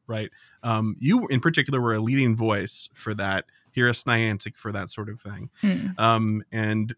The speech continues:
Speaker 1: you know, uh, I'll just say it and simply, like, we <laughs> collectively
Speaker 2: <laughs>
Speaker 1: won, right?
Speaker 2: Yeah.
Speaker 1: Like, we, we
Speaker 2: Yeah.
Speaker 1: got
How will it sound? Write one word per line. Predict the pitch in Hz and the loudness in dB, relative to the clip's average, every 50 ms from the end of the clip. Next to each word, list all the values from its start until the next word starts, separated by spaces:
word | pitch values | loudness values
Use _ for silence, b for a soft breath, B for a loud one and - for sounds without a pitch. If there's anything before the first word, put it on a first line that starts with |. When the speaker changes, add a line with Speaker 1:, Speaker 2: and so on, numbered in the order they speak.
| _ - - _ _ - | _ -20 -20 _ _ -2
Speaker 1:
you | 123 117 | 0 0
know, | 107 98 95 95 131 165 - | 0 0 -2 -4 -6 -8 -10
uh, | 95 95 - _ _ _ | -12 -14 -14 _ _ _
I'll | - 110 120 | -4 -2 -2
just | 113 110 117 104 - - | 0 0 -2 -2 -2 0
say | - 135 127 123 117 | 0 2 2 2 2
it | - | 0
and | 113 113 107 | -2 -4 -4
simply, | - - - 123 123 - 131 120 | -2 0 2 2 2 2 2 0
like, | 117 120 113 110 104 104 | 2 2 2 2 2 2
we | 123 135 143 120 123 156 220 - - - 233 - - - | 4 4 6 8 8 6 6 6 4 2 2 4 4 2
<laughs> | 359 - - - - | 2 2 0 -2 0
collectively | - - - 233 226 220 208 - - 202 208 120 | 4 6 8 8 8 6 6 6 6 8 6 6
Speaker 2:
<laughs> | |
Speaker 1:
won, | 110 110 120 139 127 101 92 95 107 - _ _ | 6 6 6 6 6 4 4 2 0 -4 _ _
right? | - 113 107 110 185 | 2 4 4 6 4
Speaker 2:
Yeah. | 180 143 | 4 2
Speaker 1:
Like, | 101 - - | -2 -4 -4
we, | 101 98 - - - | -4 -6 -6 -4 0
we | 320 | 0
Speaker 2:
Yeah. | 190 160 | 0 0
Speaker 1:
got | - - 117 131 127 - | 0 0 0 0 -2 -2